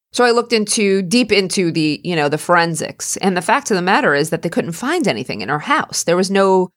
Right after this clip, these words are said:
tissue. There's no liquids. There's no blood.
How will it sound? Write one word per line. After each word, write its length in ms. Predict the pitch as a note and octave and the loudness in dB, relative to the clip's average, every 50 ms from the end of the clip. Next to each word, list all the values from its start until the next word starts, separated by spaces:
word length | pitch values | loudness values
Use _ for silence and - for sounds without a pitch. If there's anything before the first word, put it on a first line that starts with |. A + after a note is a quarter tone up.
| _ _ _ _ - | _ _ _ _ -4
tissue. 440 | - C4+ B3+ - - G#3 D#3+ C#3+ C3+ | -2 0 0 2 2 2 2 2 0
There's 240 | A2+ C#3 C3+ C#3 C#3+ | 0 -2 -2 -2 -4
no 100 | C#3 C3+ | -4 -2
liquids. 560 | C#3+ F3+ G#3 G#3 G#3 E3 D#3+ C#3 C3 B2+ - | 0 0 0 0 0 0 0 0 0 -2 -4
There's 200 | C#3 C#3 C#3+ - | -6 -6 -4 -4
no 100 | C#3+ C#3+ | -6 -6
blood. 540 | - - E3+ F#3+ G3 F#3+ E3 C#3+ C3 D#3+ | -6 -2 2 4 4 4 4 2 0 -4